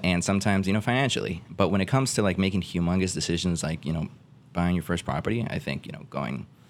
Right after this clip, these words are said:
uh, to somebody who can tell you otherwise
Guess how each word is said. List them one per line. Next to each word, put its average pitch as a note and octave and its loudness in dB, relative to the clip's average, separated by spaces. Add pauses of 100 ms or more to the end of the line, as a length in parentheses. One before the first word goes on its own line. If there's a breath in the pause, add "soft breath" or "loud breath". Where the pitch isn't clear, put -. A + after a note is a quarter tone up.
(600 loud breath)
uh, D#2+ -2
to - -8
somebody E2+ 0
who E2+ -2
can E2 -4 (280)
tell D#2 -2
you D#2+ 0
otherwise - -6